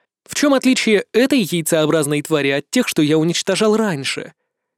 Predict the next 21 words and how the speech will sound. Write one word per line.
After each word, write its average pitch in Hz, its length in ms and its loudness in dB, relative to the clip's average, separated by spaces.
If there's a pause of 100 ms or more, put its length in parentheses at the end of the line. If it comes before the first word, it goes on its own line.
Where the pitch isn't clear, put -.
Неужели 165 400 2
всё 294 200 2
дело 269 240 4
только 269 260 2
в 233 40 0
локации? 202 680 -2 (680)
Ответа 156 420 0
я 139 180 -2
так 151 200 -4
и 147 40 -4
не 143 100 -4
нашёл. 147 420 -6 (720)
Полагаю, 147 520 2
даже 147 240 0
тёмные 214 460 2
не 151 160 0
изучали 175 340 2
солдат 160 380 0
Фарафо 151 420 0
так 156 240 -4
досконально, 156 680 -2